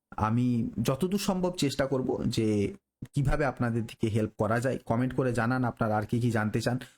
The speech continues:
হয়তো অনেকের কাছে এই ভিডিওগুলো পৌঁছবেই না, কারণ, আহ, বিনিয়োগ বাংলার যেই চ্যানেলের আমাদের যেই ছিল তারা তো এখানে নেই, ফলে এখানে পৌঁছবেই না। তো আপনাদের একটু কষ্ট করে এটাকে শেয়ার করতে হবে বিভিন্ন জায়গাতে।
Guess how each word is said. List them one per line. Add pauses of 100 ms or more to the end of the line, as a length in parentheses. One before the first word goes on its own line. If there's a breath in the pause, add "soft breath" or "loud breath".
(160)
হয়তো
অনেকের
কাছে
এই
ভিডিওগুলো
পৌঁছবেই
না, (540)
কারণ, (380)
আহ,
বিনিয়োগ
বাংলার (280)
যেই
চ্যানেলের
আমাদের
যেই
ছিল (340)
তারা
তো
এখানে
নেই,
ফলে
এখানে
পৌঁছবেই
না।
তো
আপনাদের
একটু
কষ্ট
করে
এটাকে
শেয়ার
করতে
হবে (500)
বিভিন্ন
জায়গাতে।